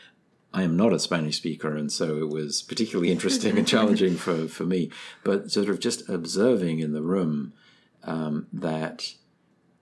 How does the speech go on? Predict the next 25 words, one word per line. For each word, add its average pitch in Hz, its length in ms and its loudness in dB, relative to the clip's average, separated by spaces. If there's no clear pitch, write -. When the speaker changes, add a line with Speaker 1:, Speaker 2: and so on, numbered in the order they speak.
Speaker 1:
you 95 80 2
know, 95 100 2
of 113 140 2
course, 127 280 6
we 117 100 4
could 127 120 4
have 107 100 4
insisted 110 560 4
that 90 220 0
everything 95 340 2
be 95 160 2
in 95 80 2
English 87 460 0
and 73 340 -4
that 73 280 -6
the, 78 140 -4
you 76 300 -4
know, 73 280 -4
all 85 120 0
the 82 160 0
assignments 78 560 -2
would 78 100 -6
be 76 120 -4
in 73 100 -6
English. 73 440 -8